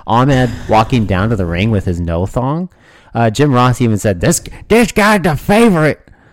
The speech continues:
It's a crapshoot after if he get, if he loses." Right? So he,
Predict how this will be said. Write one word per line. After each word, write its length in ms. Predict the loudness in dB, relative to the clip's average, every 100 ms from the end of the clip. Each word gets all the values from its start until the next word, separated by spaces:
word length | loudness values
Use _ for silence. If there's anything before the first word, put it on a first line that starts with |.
| _ _ _ _ _ _ 0
It's 160 | 2
a 80 | 2
crapshoot 720 | 0 2 2 2 0 2 4
after 540 | 4 2 2 0 0 -2 -2
if 140 | 0
he 220 | 4 4 4
get, 260 | 2 0 0
if 140 | 2
he 200 | 4 6
loses." 720 | 6 6 6 6 4 2 -4 -18 _ -20 _ -4
Right? 300 | -2 -2 -4
So 400 | -4 0 0 0
he, 180 | -2